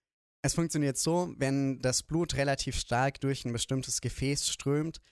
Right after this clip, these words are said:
dann entsteht da, ähm, eine starke Schubspannung auf die Gefäßwand. Das Endothel produziert dann Stickstoffmonoxid, was dazu führt, dass die glatten Muskeln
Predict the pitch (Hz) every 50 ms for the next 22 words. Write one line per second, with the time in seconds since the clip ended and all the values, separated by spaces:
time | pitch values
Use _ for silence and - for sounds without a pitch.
0 | _ _ _ - 127 117 117 123 120 123 - - 117 120 - - - 127 127 -
1 | - 120 117 117 113 113 - - - 113 107 110 107 110 107 - _ _ _ 120
2 | 113 113 110 110 113 - - 120 113 110 - 123 - - - 196 196 - - -
3 | - 143 147 151 143 135 120 120 - - - 117 120 - - 123 120 117 - -
4 | 139 143 151 165 165 - - _ _ _ _ _ _ _ _ _ _ _ _ _
5 | _ - 127 123 - - 143 131 127 120 - - 143 143 139 - - 123 120 123
6 | - - - 123 - - 110 110 110 - - 127 - - - - 113 - - 139
7 | 147 156 151 151 - - - 156 147 139 _ 120 113 113 - - 113 120 - -
8 | 117 - - 117 117 - 117 107 - - 107 - 113 113 - - 123 113 113 113
9 | - - - 110 110 113